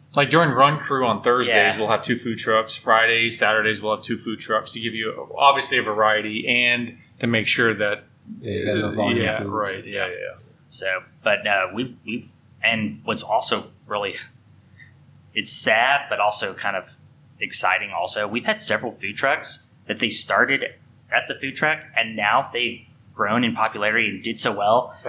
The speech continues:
Speaker 1: had
Speaker 2: they're
Speaker 1: three.
Speaker 2: now have their own brick and mortar
Speaker 1: We've
Speaker 2: stores.
Speaker 1: had three start their food trucks here.
Speaker 2: Here.
Speaker 3: Really?
Speaker 1: And have brick, one is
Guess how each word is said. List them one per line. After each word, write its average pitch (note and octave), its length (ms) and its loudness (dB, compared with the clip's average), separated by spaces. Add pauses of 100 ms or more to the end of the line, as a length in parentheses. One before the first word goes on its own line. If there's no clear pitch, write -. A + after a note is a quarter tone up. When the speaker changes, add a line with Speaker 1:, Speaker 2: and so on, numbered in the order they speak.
Speaker 1:
had - 60 -16
Speaker 2:
they're B2 180 2
Speaker 1:
three. C#3 60 -2
Speaker 2:
now C3 200 0
have A#2+ 200 -4 (220)
their A2+ 140 0
own A#2 200 0
brick A2 220 -2
and G#2 80 -2
mortar G2+ 180 -2 (120)
Speaker 1:
We've C3 100 0
Speaker 2:
stores. A2 360 2
Speaker 1:
had - 60 -14
three C#3+ 240 -2
start C#3 340 4
their B2+ 100 -4
food C#3 260 -2
trucks B2 340 -4
here. D3+ 200 -6
Speaker 2:
Here. A#2+ 200 2
Speaker 3:
Really? C#3 340 -2 (480)
Speaker 1:
And A2+ 420 0
have A2+ 180 0
brick, B2 160 0 (360)
one C3 340 4
is A2+ 480 -2